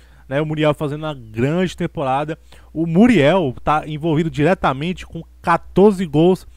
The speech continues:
só nesse campeonato italiano, né? Em dois, é, quatorze gols só em dois mil e vinte e um. É, só o Messi que tem dezessete e o, e o Lewandowski dezesseis,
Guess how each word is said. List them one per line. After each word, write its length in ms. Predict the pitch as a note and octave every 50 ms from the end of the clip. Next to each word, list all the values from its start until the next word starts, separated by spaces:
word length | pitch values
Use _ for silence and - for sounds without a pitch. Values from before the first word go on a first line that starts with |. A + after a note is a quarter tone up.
| - - - -
só 160 | - F3+ F#3+
nesse 200 | G#3 F#3+ - G#3
campeonato 420 | - G3+ - - F#3+ F3+ F3 - -
italiano, 560 | - F#3 F#3 G3 F3+ D3+ B2+ A#2 A2 G#2 - - - - - - - - - -
né? 180 | B2+ C#3 D#3 D3+ D3
Em 140 | D3 C#3+ C#3
dois, 200 | D#3 D3+ C#3+ B2+ D#3 D#3+ C#3
é, 560 | C3+ C#3 C#3 C#3 C#3 C#3 C3+ C3 B2+ A#2 - - - - - - - - - - - - - - - - - - -
quatorze 360 | - D#3 D3+ F3 F3+ E3+ F#3+ E3+ D3+ C#3 C#3+ D3+ D3 - -
gols 340 | C#3+ D3 F3 F#3 E3 - -
só 200 | - E3+ F3 G3
em 80 | G#3
dois 140 | F#3+ G3+ F#3
mil 100 | G3 G#3
e 40 | F#3+
vinte 240 | G3+ G3+ - - -
e 60 | G#3+
um. 220 | E3 C#3 B2 G#2 - - - - - - - - -
É, 260 | - C3+ C#3 C#3 C#3
só 320 | - - - F#3+ G#3 A#3+ A#3
o 40 |
Messi 380 | F#3 E3 D3+ F#3 G#3 - - A3
que 80 | - -
tem 120 | F#3+ F3
dezessete 840 | D3+ E3 F3 E3+ - - - E3+ F3 G3 G3+ - - - F3 - -
e 120 | D#3+ E3+ F3
o, 160 | F3+ F3 F3+
e 120 | E3 D#3+ E3+
o 300 | E3+ E3+ E3 D#3 D3 D3
Lewandowski 500 | D#3+ D#3+ D#3 D#3 C#3+ D#3 D#3 - - -
dezesseis, 840 | C#3 C#3 C#3+ F3+ E3+ - - - - D#3+ F#3+ G#3+ G#3 D#3+ C3 - -